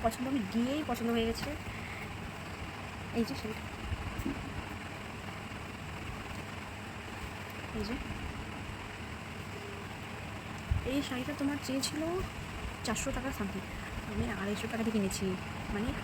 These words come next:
অনেক, অনেক কম প্রাইসে, মানে, শাড়িটা খুব সুন্দর। তারপর কিনেছি একটা এই সুতির গামছা, মা কিনেছে, মাকে বলেছি অন্য কিছু কিনতে, কিন্তু মা নেয়নি, কিন্তু মা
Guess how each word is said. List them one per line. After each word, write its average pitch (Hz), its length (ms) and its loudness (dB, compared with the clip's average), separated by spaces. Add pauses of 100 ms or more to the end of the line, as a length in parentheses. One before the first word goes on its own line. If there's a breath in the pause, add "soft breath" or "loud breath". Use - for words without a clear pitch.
(280)
অনেক, 269 160 4 (140)
অনেক 285 220 4
কম 180 180 2
প্রাইসে, 180 300 0 (160)
মানে, 269 140 2 (440 loud breath)
শাড়িটা 202 320 0 (480)
খুব 330 160 4 (140)
সুন্দর। 185 300 6 (2250 loud breath)
তারপর 233 240 8
কিনেছি 254 300 4
একটা - 160 0
এই 226 120 4
সুতির 220 260 4
গামছা, 202 260 2 (1200)
মা 220 80 6 (100)
কিনেছে, 240 280 4 (300)
মাকে 202 180 6 (100)
বলেছি 294 240 6
অন্য 294 140 10
কিছু 294 140 4
কিনতে, 285 220 6 (360)
কিন্তু 240 200 4
মা 247 100 10
নেয়নি, 233 240 6
কিন্তু 233 180 6
মা 226 40 4